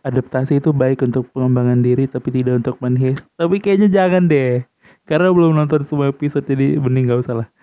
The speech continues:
Biar rilis di sini aja omongan. <laughs> Em, ini adalah episode kelima, masih menyenangkan ngomongin drama Korea, tapi,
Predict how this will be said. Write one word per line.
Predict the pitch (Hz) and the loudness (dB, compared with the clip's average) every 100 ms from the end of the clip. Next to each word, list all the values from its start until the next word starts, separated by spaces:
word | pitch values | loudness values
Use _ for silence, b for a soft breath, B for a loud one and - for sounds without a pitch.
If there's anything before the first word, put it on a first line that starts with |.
| B B B B _ | B B B B _
Biar | 127 120 254 165 | -4 -2 -4 -2
rilis | 120 123 | -2 -2
di | 135 | -4
sini | 135 135 | -6 -4
aja | 131 131 117 - _ | -4 -4 -6 -8 _
omongan. | - 135 127 127 143 | -6 -2 0 2 2
<laughs> | 120 - - _ _ _ _ _ 127 123 B B - - | 0 -4 -16 _ _ _ _ _ -6 -4 B B -12 -4
Em, | 151 165 170 165 165 165 165 190 - _ _ _ _ _ | 0 2 2 2 2 2 2 -2 -8 _ _ _ _ _
ini | - 180 | -2 2
adalah | 214 175 | 4 2
episode | 165 156 151 151 | 2 2 2 2
kelima, | 139 120 117 123 | 2 2 2 0
masih | 131 127 170 | 0 0 0
menyenangkan | 160 156 135 143 143 | 2 2 0 0 2
ngomongin | 127 123 120 | 2 2 0
drama | 120 117 | 0 -2
Korea, | 131 113 113 110 | -4 -2 -2 -2
tapi, | 117 117 139 | -2 -2 -2